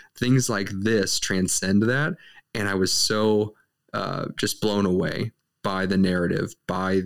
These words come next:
the message of this movie, of this film. And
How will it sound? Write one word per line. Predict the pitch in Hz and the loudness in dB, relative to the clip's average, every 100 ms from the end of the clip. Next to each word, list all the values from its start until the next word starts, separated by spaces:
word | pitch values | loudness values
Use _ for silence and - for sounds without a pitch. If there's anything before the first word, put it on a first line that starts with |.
| 98 | 0
the | 92 98 101 | 0 0 -2
message | - 98 95 - - - - - | 2 4 4 2 -2 -2 -4 -4
of | - - | -6 -4
this | - - | -4 0
movie, | - - - - | 0 0 -2 -4
of | - | -4
this | - - | -4 -4
film. | - 98 85 - - - - 104 | -2 -2 0 -2 -4 -14 -10 -6
And | 98 95 95 | 0 2 0